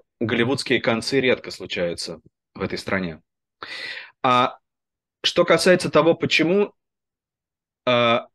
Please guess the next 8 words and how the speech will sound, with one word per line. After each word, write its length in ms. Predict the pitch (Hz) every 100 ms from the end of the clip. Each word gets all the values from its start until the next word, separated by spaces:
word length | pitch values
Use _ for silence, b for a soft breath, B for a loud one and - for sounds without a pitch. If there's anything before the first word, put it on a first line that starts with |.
| _ _
мне 180 | 143 151
кажется, 300 | 180 165 147
что 440 | - 147 135 135 -
Алексей 320 | 127 123 156
Навальный 640 | 147 143 196 185 135 113 - _ _ _ _
понял, 500 | 160 160 151 127 87 _ _ _ _ _
а, 420 | 127 117 110 98 - _ _ _ _ _ _ _ _ _ _ _ _ _ _ _ _ _ _ _ _ _ _ _ _ _ _ _ _ _ _ _ _ -
суть 560 | - - 196 - -